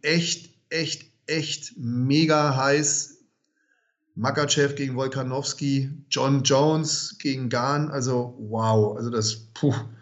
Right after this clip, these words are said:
da, da brennt hier die Podcast-Luft. Unbedingt wieder einschalten, wenn wir am Start sind. Und, ähm, ich freue mich drauf, wenn ich nächste Woche wieder mit dir talken darf, Carsten. Vielen Dank fürs Zuhören.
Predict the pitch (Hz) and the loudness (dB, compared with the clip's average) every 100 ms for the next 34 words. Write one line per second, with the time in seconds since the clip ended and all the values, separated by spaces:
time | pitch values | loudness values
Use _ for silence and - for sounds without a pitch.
0 | - - - - _ _ _ 117 113 123 | -20 -20 -20 -20 _ _ _ 2 4 4
1 | 113 113 160 175 180 160 - 175 175 139 | 2 2 2 4 2 2 2 0 2 -2
2 | - 135 147 - - _ _ _ _ 165 | -2 -2 -4 -6 -18 _ _ _ _ -2
3 | 170 165 160 151 135 143 165 156 151 151 | 2 4 2 0 2 0 0 2 0 0
4 | 156 165 120 135 143 127 - 127 143 - | -4 -6 -8 -4 -4 -2 -2 -2 -2 0
5 | 147 139 139 - - _ _ _ _ 120 | 0 0 -6 -14 -20 _ _ _ _ -2
6 | 127 127 127 120 131 123 120 120 120 113 | 2 2 0 -2 0 2 2 0 0 -2
7 | - - - _ - 113 117 123 123 113 | -4 -14 -20 _ -10 -8 -2 0 0 0
8 | 123 120 113 113 107 113 113 107 113 113 | 0 0 0 0 2 4 4 4 2 4
9 | 110 107 107 - 107 113 101 98 92 - | 4 4 0 0 0 0 -2 -4 -6 -10
10 | - 92 - - 92 - 160 165 165 170 | -6 0 0 0 -10 2 6 8 6 4
11 | 160 - 185 165 156 156 | 0 2 4 6 4 2